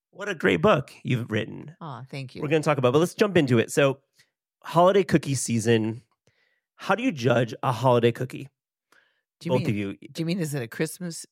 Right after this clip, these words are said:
Speaker 2: tree shape, or what does that mean? Or
Speaker 1: <laughs> No, like, for, like, a cookie box, a swap. We're,
Speaker 2: Oh.
Speaker 1: like, in swap mode right now. We're, we're planning.
Speaker 2: Um, what
Speaker 1: And,
Speaker 2: would
Speaker 1: and
Speaker 2: you
Speaker 1: each
Speaker 2: say?
Speaker 1: Nancy,
Speaker 2: Well,
Speaker 1: you first, and then Ruth. We'll do it that
Speaker 2: okay,
Speaker 1: way.
Speaker 2: so,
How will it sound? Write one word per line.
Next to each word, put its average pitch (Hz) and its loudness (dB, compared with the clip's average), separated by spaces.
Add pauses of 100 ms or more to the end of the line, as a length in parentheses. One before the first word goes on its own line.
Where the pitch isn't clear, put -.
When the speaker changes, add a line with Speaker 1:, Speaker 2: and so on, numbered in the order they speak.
Speaker 2:
tree 151 -14
shape, 151 -8
or 120 -2
what 123 -2
does 131 -4
that 151 -6
mean? 127 -6
Or - -6 (500)
Speaker 1:
<laughs> - -10
No, 233 2
like, 135 4
for, 151 4
like, 147 2
a 160 -2
cookie 202 -2
box, 113 -4
a 135 4
swap. - 0 (240)
We're, - 2
Speaker 2:
Oh. - 0
Speaker 1:
like, 220 0
in 160 4
swap 196 2
mode 120 0
right 110 0
now. 98 -4
We're, 110 2
we're 120 2
planning. 117 0 (880)
Speaker 2:
Um, 160 -4 (100)
what 127 -10
Speaker 1:
And, 147 -6
Speaker 2:
would - -14
Speaker 1:
and 156 0
Speaker 2:
you 170 2
Speaker 1:
each 135 -4
Speaker 2:
say? 147 2
Speaker 1:
Nancy, 160 6
Speaker 2:
Well, 143 6
Speaker 1:
you 147 6
first, 113 -2
and 113 -8
then 104 -12
Ruth. - -20 (120)
We'll 113 -4
do - 2
it - 6
that 226 0
Speaker 2:
okay, 180 -2
Speaker 1:
way. - -4
Speaker 2:
so, 190 0